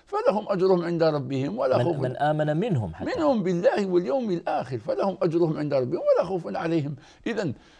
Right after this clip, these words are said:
Speaker 1: آه، بعد، وأين أتت هذه الآية في سورة البقرة؟ بعدما عدد جرائم اليهود، جرائم بني إسرائيل الذين أتعبوا الأنبياء وقتلوا وسفكوا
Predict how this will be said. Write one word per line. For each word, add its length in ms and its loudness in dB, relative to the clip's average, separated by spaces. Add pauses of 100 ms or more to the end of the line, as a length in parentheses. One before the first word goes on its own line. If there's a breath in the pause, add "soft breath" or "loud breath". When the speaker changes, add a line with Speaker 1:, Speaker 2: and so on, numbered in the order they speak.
(120)
Speaker 1:
آه، 180 4
بعد، 360 0
وأين 680 0
أتت 320 0
هذه 180 0
الآية 280 2
في 100 -4
سورة 240 -6
البقرة؟ 360 -4
بعدما 460 0
عدد 480 -2
جرائم 500 -2
اليهود، 420 -8 (200)
جرائم 600 -2
بني 340 -4
إسرائيل 580 -2
الذين 500 -2
أتعبوا 600 -2
الأنبياء 600 -2
وقتلوا 680 -2
وسفكوا 680 -4